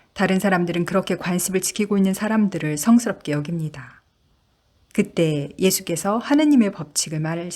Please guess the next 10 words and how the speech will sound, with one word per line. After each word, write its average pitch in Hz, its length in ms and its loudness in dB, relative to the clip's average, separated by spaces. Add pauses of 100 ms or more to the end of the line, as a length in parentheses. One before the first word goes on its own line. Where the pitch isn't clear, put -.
말씀하시자 175 1120 -4 (560)
사람들이 233 600 4
아무도 233 400 2
그것에 175 720 -4
귀를 226 320 -2
기울이지 170 340 -4
않았던 180 580 -2
것을 147 340 -6
생각해 226 400 0
보십시오. 151 680 -6